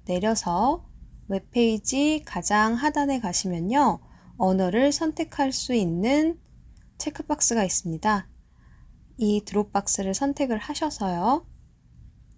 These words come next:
영어를 선택하면 이런 식으로 뜨고요.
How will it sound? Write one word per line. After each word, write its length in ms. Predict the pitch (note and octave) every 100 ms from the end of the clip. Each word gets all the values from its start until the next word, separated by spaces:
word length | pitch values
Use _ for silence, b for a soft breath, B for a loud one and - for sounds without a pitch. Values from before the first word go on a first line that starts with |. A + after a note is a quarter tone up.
| - - - _ _ _ _ _ - - - - - -
영어를 360 | F#3 G3 G3+ G3
선택하면 920 | F#3+ F3+ - G3+ A3+ D4+ D#4+ E4 - - - _ -
이런 240 | F#3 G3
식으로 320 | G3+ F3+ F3+ -
뜨고요. 500 | A3 G3+ C4 G#3+